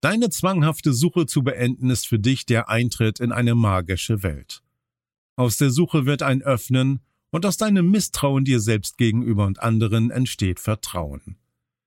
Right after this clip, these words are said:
Du findest dich im Fluss des Lebens wieder und wirst reich beschenkt mit Möglichkeiten,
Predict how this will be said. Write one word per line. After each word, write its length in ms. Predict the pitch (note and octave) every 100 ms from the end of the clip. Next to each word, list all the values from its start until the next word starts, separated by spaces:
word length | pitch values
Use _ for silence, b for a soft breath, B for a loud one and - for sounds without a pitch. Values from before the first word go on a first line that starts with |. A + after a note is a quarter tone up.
| _ _ _
Du 120 | C3
findest 380 | A#2+ D3 D3 C3
dich 160 | D#3 D#3+
im 120 | D3
Fluss 340 | - C#3 D3
des 220 | - C#3 -
Lebens 440 | C#3+ C#3+ A2+ -
wieder 260 | A2 A2 A#2
und 160 | A2
wirst 260 | B2 A2+ -
reich 300 | A#2+ A#2 -
beschenkt 480 | B2+ - B2 A#2 -
mit 220 | A#2 -
Möglichkeiten, 920 | C3 B2 G#2+ G2 - A2 G#2 B2+ A#2+